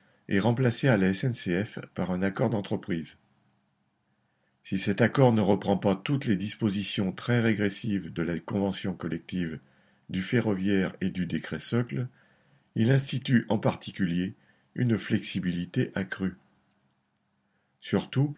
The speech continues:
il ne constitue en rien une protection, puisqu'un de ces articles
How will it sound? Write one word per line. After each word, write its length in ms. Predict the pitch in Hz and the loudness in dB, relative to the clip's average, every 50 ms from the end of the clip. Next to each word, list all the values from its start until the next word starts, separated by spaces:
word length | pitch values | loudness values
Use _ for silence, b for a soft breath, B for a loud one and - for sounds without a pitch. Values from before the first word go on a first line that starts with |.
| _ _ _ | _ _ _
il 140 | 110 113 110 | 0 2 4
ne 100 | 113 123 | 4 4
constitue 640 | 120 - - 123 117 - - 117 - - 113 95 - - | 4 2 -2 -4 -4 -2 -4 -4 -2 0 -2 -2 2 2
en 120 | 117 117 | 2 2
rien 320 | 101 101 98 98 98 104 - | 4 4 4 4 2 2 0
une 220 | - 117 110 104 | 0 2 2 2
protection, 640 | 95 - - 110 101 - 92 - - - 120 120 127 131 b b b b b b b b _ | 0 2 -2 -2 0 0 -2 -4 -2 0 0 0 0 -2 b b b b b b b b _
puisqu'un 460 | - - 113 107 - - 143 143 143 | -4 -2 -2 -2 0 2 4 4 4
de 100 | 117 101 | 4 2
ces 380 | 95 - - 104 98 87 87 90 | -2 -2 -2 -2 0 0 0 0
articles 560 | 101 101 - - - 120 120 - 143 131 135 | -2 -2 -2 -6 -8 -8 -6 -6 -6 -6 -6